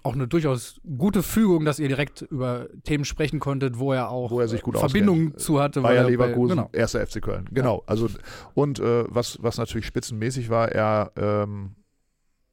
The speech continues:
Speaker 2: er war so, wie er immer, wie man ihn kennt. Und er hat ge-, gesagt, ja klar, ich hab eine Haltung dazu und, äh, da bin ich auch, hab, tue ich, hab ich auch kein Problem damit,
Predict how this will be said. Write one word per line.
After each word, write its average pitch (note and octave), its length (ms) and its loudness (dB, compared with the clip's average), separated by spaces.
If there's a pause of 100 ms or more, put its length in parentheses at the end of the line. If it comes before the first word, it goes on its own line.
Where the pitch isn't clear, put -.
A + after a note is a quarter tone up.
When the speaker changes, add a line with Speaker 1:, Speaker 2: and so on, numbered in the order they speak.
Speaker 2:
er A2 120 0
war B2 140 2
so, A#2 160 -4
wie A#2+ 80 0
er A2 100 2
immer, C3 320 -6 (140)
wie G#2+ 180 -10
man A2+ 140 -4
ihn G#2+ 80 -6
kennt. C3+ 340 -6 (420)
Und G2 160 -10
er A2 120 0
hat G#2 200 -4
ge-, - 120 -10 (180)
gesagt, A2 380 -4
ja A#2 80 0
klar, B2+ 320 -6
ich G2+ 160 -6
hab - 80 -4
eine G#2 100 -4
Haltung B2 300 -2
dazu B2+ 340 -6
und, G#2+ 300 -8
äh, G2+ 180 -4
da G#2+ 120 -2
bin A2 120 -6
ich G#2 100 -8
auch, G2 200 -4
hab, F#2+ 220 -10
tue A#2 120 -6
ich, - 140 -12 (100)
hab G#2 140 -6
ich G2 80 -4
auch G2+ 80 -10
kein G#2+ 160 -6
Problem G#2 320 -6
damit, G#2 260 -6